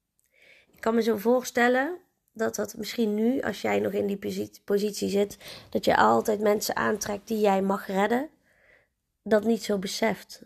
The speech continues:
Maar als jij goed naar jezelf kijkt, wat is de reden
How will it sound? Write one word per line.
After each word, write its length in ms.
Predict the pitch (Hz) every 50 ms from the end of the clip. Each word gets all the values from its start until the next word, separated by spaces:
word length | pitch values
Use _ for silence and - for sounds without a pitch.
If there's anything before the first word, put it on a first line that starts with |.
| - _ _ -
Maar 140 | - 220 -
als 140 | - 220 -
jij 140 | 233 214 202
goed 180 | - 247 240
naar 140 | - 220 208
jezelf 500 | 208 208 196 - 214 214 220 214 - -
kijkt, 400 | - - - - 180 - - _ _ _ _ _ - - _ _ _ _
wat 320 | 190 208 226 254 - -
is 180 | - 240 233 -
de 80 | -
reden 560 | 196 - - 226 240 240 208 202 180 185 185